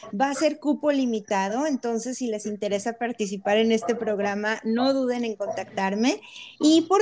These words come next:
mientras podemos vernos en una sesión personalizada para tener claridad en nuestras vidas, organización y ayudarnos a cumplir las metas.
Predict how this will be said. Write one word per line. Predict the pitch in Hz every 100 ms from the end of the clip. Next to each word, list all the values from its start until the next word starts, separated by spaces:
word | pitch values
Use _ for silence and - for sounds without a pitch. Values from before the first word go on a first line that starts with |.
| 427
mientras | 330 254 240 302
podemos | - 240 214 226 233
vernos | 226 214 233 233
en | 214
una | 208 233
sesión | 226 - 214
personalizada | 196 226 226 202 196 180 - 208 214 226
para | 226 196 196
tener | 196 202 214
claridad | 247 233 220 208 196 196 208
en | 247
nuestras | 247 233 202 196
vidas, | 190 202 226 262 -
organización | 214 202 196 196 196 208 - 269 359 359
y |
ayudarnos | 247 220 208 214 226
a | 240
cumplir | 185 190 185
las | 196 185
metas. | 156 - - -